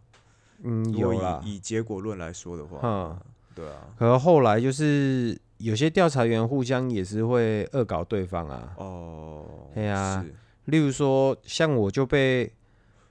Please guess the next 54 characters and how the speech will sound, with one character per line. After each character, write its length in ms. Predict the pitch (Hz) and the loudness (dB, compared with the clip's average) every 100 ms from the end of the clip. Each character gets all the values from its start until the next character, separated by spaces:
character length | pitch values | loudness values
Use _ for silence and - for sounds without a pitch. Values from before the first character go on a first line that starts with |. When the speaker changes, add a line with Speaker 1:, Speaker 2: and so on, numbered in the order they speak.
| _ | _
Speaker 1:
我 140 | 101 | -6
就 160 | 107 151 | 0 2
被 560 | 143 147 135 131 120 117 | 4 4 4 4 2 2
那 140 | 127 | 0
个 600 | 120 107 104 98 98 95 | 0 0 2 0 0 -2
其 160 | 95 107 | -4 -2
他 120 | 113 | -2
调 180 | 113 113 | 0 -2
查 140 | 110 | -2
员 100 | 90 | -4
就 80 | 98 | -4
说 220 | 107 113 | -4 -4
什 100 | 110 | -4
么 80 | 92 90 | -4 -4
：“哦， 120 | 104 | -2
我 240 | 92 90 101 | -2 -4 -4
谎 260 | 95 82 | -6 -6
报 200 | 90 98 | -4 -4
时 280 | 92 82 78 | -6 -10 -12
数。” 300 | 78 95 69 85 - | -10 -10 -10 -16 -16
Speaker 2:
嗯。 240 | 113 98 73 | -14 -14 -10
Speaker 1:
“我 100 | 110 | -2
没 120 | 123 | 2
有 100 | 156 | 2
出 240 | 117 139 131 | 0 -2 -4
勤， 240 | - 101 | -4 -2
我 120 | 92 | 0
还 120 | 98 | 0
交 180 | 98 107 | 0 -2
出 200 | 104 107 | -2 -6
勤 260 | 98 87 82 | -6 -8 -8
单 220 | 87 87 | -8 -6
什 80 | 87 | -8
么 80 | 65 | -8
什 100 | - | -10
么 160 | 101 | -10
的。” 100 | 101 101 | -12 -14
Speaker 2:
嗯， 20 | 98 | -16
嗯， 120 | 95 92 | -16 -10
嗯， 40 | |
嗯。 40 | |
Speaker 1:
就 320 | 90 127 113 98 - - - | 2 4 6 2 -6 -20 -20
后 260 | - 147 113 | -2 2 4
来 100 | 98 | 2
发 220 | 107 107 | 2 0
现 160 | 117 | 0
是 180 | 107 120 | -2 -4
他 160 | 107 104 | -2 -2
的 140 | 101 | -2
合 240 | 95 92 92 | -4 -6 -4
伙 240 | 98 85 | -4 -4
的 100 | 80 | -6
那 140 | 85 92 | -6 -6
个 280 | 85 67 | -6 -8